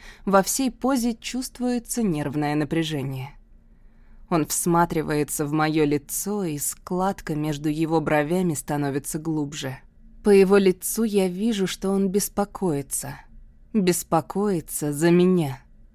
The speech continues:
Быстрым движением, протянув руку, он сжимает мою ладонь, точно пытаясь уверить меня,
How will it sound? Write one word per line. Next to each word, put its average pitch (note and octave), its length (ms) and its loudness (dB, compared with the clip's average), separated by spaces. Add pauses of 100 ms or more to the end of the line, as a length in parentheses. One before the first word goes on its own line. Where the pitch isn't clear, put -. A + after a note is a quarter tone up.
(680)
Быстрым E3+ 560 2
движением, D#3 760 0
протянув D#3+ 580 -2
руку, F#3 380 -2
он E3 220 2
сжимает F3+ 680 0
мою E3+ 340 2
ладонь, D#3+ 520 0
точно G3 400 -6
пытаясь G3 640 -4
уверить G3+ 540 -2
меня, D#3 400 -4